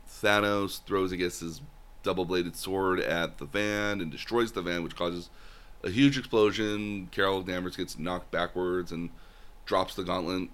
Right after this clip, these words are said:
Thanos literally goes to grab the glove at this point and puts, goes to, goes to put it on his hand. Iron Man kinda comes in and stops him for just, like, a half a second, but doesn't, isn't able to stop him.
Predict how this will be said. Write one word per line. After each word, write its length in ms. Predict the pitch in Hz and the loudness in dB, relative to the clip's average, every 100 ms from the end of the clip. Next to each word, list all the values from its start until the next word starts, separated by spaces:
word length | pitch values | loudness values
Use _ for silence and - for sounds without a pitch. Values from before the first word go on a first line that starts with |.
| - | -2
Thanos 340 | 90 92 92 - | 0 0 -2 -6
literally 320 | 101 113 117 | 6 8 10
goes 260 | 107 104 101 | 8 4 2
to 180 | - 104 | -2 -4
grab 500 | - 87 85 82 - | 2 4 4 0 -2
the 100 | 85 | -2
glove 320 | 82 64 60 | 0 0 -2
at 120 | - | -6
this 160 | - - | -8 -8
point 320 | - 57 53 - - - - - | -6 -6 -6 -10 -12 -14 -10 -6
and 260 | 90 87 - - | -4 -6 -8 -2
puts, 320 | - 107 - - - - - - | 0 0 -2 -16 -18 -18 -18 -4
goes 220 | - 117 | 4 4
to, 100 | 107 - - - - | 4 -10 -16 -16 -8
goes 240 | 104 104 98 | -2 0 0
to 480 | 95 95 90 87 82 - - | 2 4 4 2 0 -10 -2
put 120 | 127 | 4
it 80 | 123 | 6
on 80 | 120 | 4
his 120 | 104 | 2
hand. 460 | 107 104 104 101 - | -2 -2 -2 -4 -2
Iron 160 | 95 107 | 0 2
Man 200 | 104 98 | 0 0
kinda 200 | 101 95 | -2 -2
comes 200 | 101 95 | -4 -4
in 100 | 95 | -6
and 100 | 87 | -4
stops 340 | - 87 90 | -2 -2 -2
him 100 | 92 | -6
for 100 | 87 | -6
just, 180 | 85 87 | -8 -6
like, 100 | 80 | -6
a 80 | 76 | -4
half 300 | 95 87 82 | 0 -2 -2
a 60 | |
second, 500 | 80 82 76 80 78 - - - - - - - | -4 -2 -2 -4 -6 -10 -18 -20 -18 -18 -10 -6
but 100 | 87 | 0
doesn't, 300 | 95 90 - | 0 0 -2
isn't 240 | 95 95 | -2 0
able 200 | 90 90 | 0 0
to 60 | 85 | -2
stop 300 | - 87 85 | -2 -2 0
him. 220 | 87 85 | -4 -6